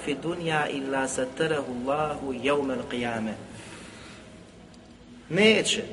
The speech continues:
čovjek sakriti sramotu drugog brata, a da mu Allah dželešan ne sakrije njegovu sramotu na sudnjem danu. Da nastojiš, znači, da je sakriješ.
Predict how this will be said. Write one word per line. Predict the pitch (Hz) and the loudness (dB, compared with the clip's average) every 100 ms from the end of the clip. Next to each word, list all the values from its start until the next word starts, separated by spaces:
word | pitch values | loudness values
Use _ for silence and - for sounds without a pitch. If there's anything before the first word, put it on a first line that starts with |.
| - - - - - - - - | -12 -12 -12 -14 -14 -14 -12 -2
čovjek | - 190 175 117 107 - - | 4 6 6 4 2 -10 -10
sakriti | - - 185 214 202 165 156 | -4 2 6 6 2 -4 -2
sramotu | - 151 151 180 185 - 110 - - - | -2 0 4 4 4 -2 -6 -8 -14 -8
drugog | 143 175 165 139 123 | -4 0 2 2 4
brata, | 156 147 - 107 - - - - - - - | 2 2 0 -10 -10 -16 -18 -18 -16 -12 -2
a | 131 | 0
da | 131 131 | 0 0
mu | 131 | 2
Allah | 160 156 143 131 | 0 2 0 0
dželešan | 127 120 147 147 | 0 0 -2 -2
ne | 139 | -4
sakrije | 135 131 - 120 | -4 -4 -6 -6
njegovu | 131 127 120 | -4 -2 -4
sramotu | - 120 117 117 | -4 -2 -2 -2
na | 110 | -4
sudnjem | 104 107 101 95 | -4 -6 -6 -8
danu. | 95 90 - - - - - - - - - - - - - - - - - - - - - - - - - | -8 -10 -14 -16 -16 -18 -20 -20 -20 -20 -20 -18 -18 -18 -18 -20 -20 -20 -20 -20 -18 -18 -18 -16 -16 -12 -4
Da | 139 | 4
nastojiš, | 202 220 214 175 135 | 8 8 6 0 0
znači, | 123 110 - | -2 -4 0
da | |
je | 123 | 0
sakriješ. | - 190 185 151 127 - - - | 4 2 2 -4 -2 -2 -2 -6